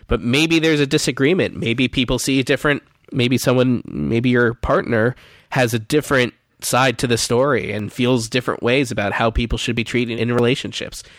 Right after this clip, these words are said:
So get there by talking and find out what is going on in their head and what they expect for the relationships.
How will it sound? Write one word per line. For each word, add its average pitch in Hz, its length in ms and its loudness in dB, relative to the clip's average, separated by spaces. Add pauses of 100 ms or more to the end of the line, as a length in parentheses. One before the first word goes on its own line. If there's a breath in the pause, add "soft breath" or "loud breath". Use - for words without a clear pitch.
(120)
So 127 200 0
get 139 260 0
there 139 160 4
by 117 160 2
talking 110 640 0 (300 loud breath)
and 180 140 -4
find 123 360 0
out 107 380 0 (260 loud breath)
what 120 400 0 (320)
is 123 160 -2
going 120 280 0
on 113 340 2
in 117 160 -2
their 110 220 2
head 127 400 0
and 107 240 -2
what 117 180 -2
they 107 160 0
expect - 640 -4
for 107 260 0
the 82 80 -2
relationships. - 640 -4